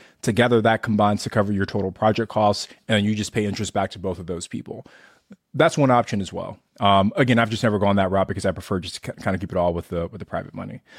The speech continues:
But you, it is more leverage, right? And, and that's the only reason I thought about it. Because say that I go out and I'm, I'm, you know, like, at one point we might have, you know, two, three million dollars in private money loans out to different people. And it's like, that's all tied up in maybe three or four properties.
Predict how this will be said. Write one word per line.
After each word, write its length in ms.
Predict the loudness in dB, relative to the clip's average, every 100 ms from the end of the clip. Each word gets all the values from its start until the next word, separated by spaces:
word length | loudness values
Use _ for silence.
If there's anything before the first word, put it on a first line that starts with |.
| -8 0
But 200 | 2 2
you, 160 | 2 4
it 120 | 4
is 160 | 4
more 180 | 4 4
leverage, 520 | 4 2 0 -10 -10 -10 0
right? 200 | 2 2
And, 120 | 2
and 100 | 0
that's 160 | 2 2
the 60 |
only 120 | 2
reason 220 | 2 0 -2
I 60 |
thought 240 | -2 0 2
about 260 | 2 2
it. 140 | 0 -6 _ _
Because 240 | 0 0 2
say 100 | 2
that 120 | 4
I 80 | 4
go 180 | 4
out 160 | 4 4
and 120 | 2
I'm, 140 | 0 0
I'm, 160 | -6
you 80 | -2
know, 220 | -2 -2 -4
like, 140 | -2
at 100 | 2
one 180 | 2 2
point 260 | 0 0
we 80 | 2
might 180 | 2 2
have, 460 | 2 2 2 -2 -20 _ -6
you 80 | -2
know, 180 | -2 -6 _ _ -2
two, 240 | 0 0
three 200 | 2 2
million 260 | 4 2 2
dollars 340 | 4 2 0
in 40 |
private 240 | -2 -2 -2
money 200 | -2 0
loans 260 | 0 0
out 220 | 0 0 -2
to 80 |
different 280 | -4 -4 -4
people. 440 | -4 -2 0 -2 -4 -20 _
And 120 | 0 2
it's 100 | 2
like, 220 | 0 -4 _ -2
that's 280 | 0 0 2
all 200 | 4 6
tied 260 | 4 0 0
up 120 | 0
in 220 | 2 0
maybe 220 | 0 -2 -2
three 200 | 0 0
or 80 |
four 160 | 0 -2
properties. 560 | 2 2 2 -6 -12